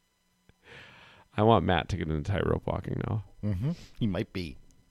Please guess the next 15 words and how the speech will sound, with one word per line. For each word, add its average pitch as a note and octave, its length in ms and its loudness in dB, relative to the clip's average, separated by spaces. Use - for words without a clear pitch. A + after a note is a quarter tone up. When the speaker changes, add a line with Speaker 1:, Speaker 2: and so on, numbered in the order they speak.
Speaker 1:
Uh, A#2+ 220 12
Mitchell E3+ 320 12
Pritchett F#3 400 12
and C#3+ 200 8
Cam C#3+ 240 10
Tucker G3+ 320 12
from B2 140 4
Modern G#2 280 8
Family. F2+ 400 2
Another F3+ 380 12
<laughs> - 0 -
one F3 240 12
from D#3+ 220 12
Modern A3 320 12
Family? F#3 640 12